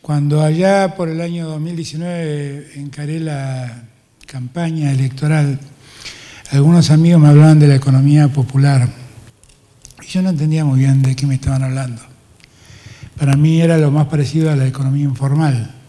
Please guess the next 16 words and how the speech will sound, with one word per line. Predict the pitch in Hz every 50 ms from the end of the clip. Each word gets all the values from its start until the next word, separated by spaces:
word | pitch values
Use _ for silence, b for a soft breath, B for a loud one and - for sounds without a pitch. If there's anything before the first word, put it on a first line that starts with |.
| _ _ _ _ _ _ _ _ _ _ _
Eso | - 135 123 - 143 135
llamaban | 131 127 131 131 135 135 135 131
economía | 131 127 131 131 127 127 131 131 123
popular. | 127 139 127 117 - 139 131 127 123 113 B B B B B B B B
Un | 170 180 170
fenómeno | - 185 185 190 190 196 190 185
que | 156 160
se | - - 147
venía | 151 160 165 175 170
dando | 170 190 202 202 185 160 147 160 165 165 147 - - _ _ _ b b b b b b b b b b b b b b b b _
como | - 165 165 165
consecuencia | 147 175 156 131 151 160 - 202 208 185 - 180 180
de | 175
empresas | 175 175 175 202 180 - 185 185
que | - - 156
caían | - - 175 180 202 214 196 180 175 170 170 180 180 180